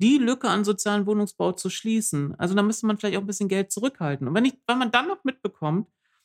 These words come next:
dass dann beim Jahresabschluss des, ähm, äh, Haushaltes des vergangenen Jahres feststellt, ach,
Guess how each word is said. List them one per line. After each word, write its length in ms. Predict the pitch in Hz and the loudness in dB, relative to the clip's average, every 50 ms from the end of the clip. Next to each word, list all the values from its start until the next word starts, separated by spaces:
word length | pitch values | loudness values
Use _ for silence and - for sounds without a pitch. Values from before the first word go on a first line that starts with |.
| _ _ - | _ _ 2
dass 200 | 190 196 196 - | 2 2 2 2
dann 260 | - 202 196 196 208 _ _ _ _ _ _ _ _ - | 2 2 2 2 -2 _ _ _ _ _ _ _ _ 0
beim 180 | - 180 185 175 | 2 4 4 4
Jahresabschluss 1200 | 185 208 254 262 269 254 - - - - 190 208 - - - - 175 170 196 254 - - - _ _ _ _ | 4 4 2 2 0 -2 -2 -2 -2 -2 -2 -2 -2 -6 -6 -2 0 2 2 2 0 -4 -10 _ _ _ _
des, 300 | - 185 180 - - - - | -6 -6 -6 -6 -10 -6 -2
ähm, 540 | 165 180 175 175 175 175 175 175 175 170 - _ _ _ _ _ _ _ _ _ _ _ _ _ _ _ _ _ _ _ _ _ _ - - - _ - | 0 2 2 2 2 0 0 -2 -4 -8 -12 _ _ _ _ _ _ _ _ _ _ _ _ _ _ _ _ _ _ _ _ _ _ -20 -20 -20 _ -2
äh, 280 | - 160 165 165 165 | 2 2 2 2 2
Haushaltes 500 | 165 185 214 233 - 220 208 190 190 185 | 2 2 2 2 2 0 0 -2 -2 -6
des 80 | - 165 | -6 -2
vergangenen 440 | 165 175 165 175 190 214 202 180 165 | 0 0 2 2 0 0 0 0 2
Jahres 340 | 175 190 226 202 185 165 - | 2 2 2 2 0 -2 0
feststellt, 520 | 190 175 175 - - - 185 180 185 - - | -2 0 0 0 0 0 0 0 -2 -2 -2
ach, 320 | - 302 320 302 - - | 0 2 2 2 0 -4